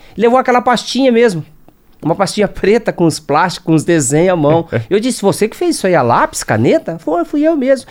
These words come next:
Speaker 1: "O que que você faz?" "Sou pedreiro." Eu disse, "Então a partir de hoje você não vai ser pedreiro, você vai ser publicitário." Ele já tá comigo há não sei quantos anos. Cara, ele domina muito a inteligência artificial. Ele faz tudo usando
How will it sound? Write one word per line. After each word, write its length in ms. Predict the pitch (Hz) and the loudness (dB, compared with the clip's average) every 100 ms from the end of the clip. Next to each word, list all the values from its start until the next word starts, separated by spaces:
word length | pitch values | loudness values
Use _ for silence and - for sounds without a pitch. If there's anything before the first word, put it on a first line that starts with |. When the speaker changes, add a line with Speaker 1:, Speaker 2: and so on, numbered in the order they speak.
| - | -12
Speaker 1:
"O 20 | |
que 100 | 349 | -10
que 100 | - | -4
você 140 | - 440 | -2 0
faz?" 320 | 320 156 120 | 0 0 0
"Sou 120 | 226 | -2
pedreiro." 640 | 302 302 196 226 226 120 - - - | 0 0 2 2 2 0 -8 -20 -6
Eu 100 | 165 | -4
disse, 140 | 185 240 | -2 -2
"Então 160 | 240 | 0
a 20 | |
partir 340 | 226 233 240 220 | 2 0 2 2
de 80 | 220 | 2
hoje 140 | 220 | 2
você 100 | 226 | 2
não 80 | 214 | 2
vai 100 | 214 | 0
ser 140 | 214 | 0
pedreiro, 420 | 226 220 151 143 | 0 0 0 -2
você 100 | 127 | -2
vai 80 | 143 | -4
ser 140 | 147 165 | -2 -2
publicitário." 720 | 165 160 - - 107 82 - _ _ - - | -2 -4 -6 -6 -4 -6 -10 _ _ -20 -8
Ele 120 | 165 | -2
já 120 | 226 | -2
tá 140 | 214 214 | -2 -4
comigo 380 | 196 185 214 180 | 0 0 0 -2
há 20 | |
não 80 | 156 | -2
sei 140 | 185 | -2
quantos 400 | 185 160 110 101 | -4 -4 -4 -2
anos. 260 | 127 123 - - - - | -2 -4 -10 -20 -18 -4
Cara, 400 | 156 117 101 107 | 0 0 0 0
ele 340 | 143 170 160 | 0 0 0
domina 500 | 131 135 143 170 165 123 | -2 -2 -2 -2 -6 -6
muito 520 | 127 143 175 160 156 | -4 0 -2 -2 -4
a 40 | |
inteligência 640 | 147 147 139 117 135 135 | -4 -4 -6 -6 -6 -8
artificial. 500 | 127 - 139 - 90 | -12 -12 -14 -8 -8
Ele 80 | 101 | -8
faz 280 | 110 151 - | -6 -8 -8
tudo 460 | - 196 214 233 - - - | -12 -12 -10 -12 -12 -20 -16
usando 640 | 160 143 127 127 101 101 | -10 -8 -4 -6 -4 -8